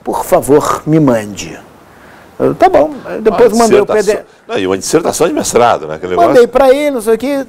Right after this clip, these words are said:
Speaker 1: Três semanas depois eu voltei pra São Paulo, me reuni com, com, com os dois por outro assunto, e o Alex diz assim: "Gostei muito,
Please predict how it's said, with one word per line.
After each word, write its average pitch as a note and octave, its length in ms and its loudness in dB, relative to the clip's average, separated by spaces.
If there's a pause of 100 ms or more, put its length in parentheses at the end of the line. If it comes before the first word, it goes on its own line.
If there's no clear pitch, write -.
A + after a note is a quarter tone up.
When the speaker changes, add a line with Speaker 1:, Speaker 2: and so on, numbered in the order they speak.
(100)
Speaker 1:
Três D#4+ 240 2
semanas G#3 360 0
depois G#3 240 2
eu G#3+ 60 0
voltei G#3+ 260 2
pra E3+ 100 -8
São G3 120 -4
Paulo, A3 180 2
me G#3+ 80 2
reuni G3+ 360 2
com, F#3 280 -2
com, E3+ 540 0
com E3+ 180 0
os E3+ 80 4
dois F#3+ 240 2
por C#4+ 160 2
outro G#3+ 240 0
assunto, A3+ 500 -10
e G3+ 100 -8
o G3+ 60 2
Alex F#3+ 400 0
diz F3+ 180 -10
assim: E3+ 280 -10 (600)
"Gostei F3 520 2
muito, G3 540 -4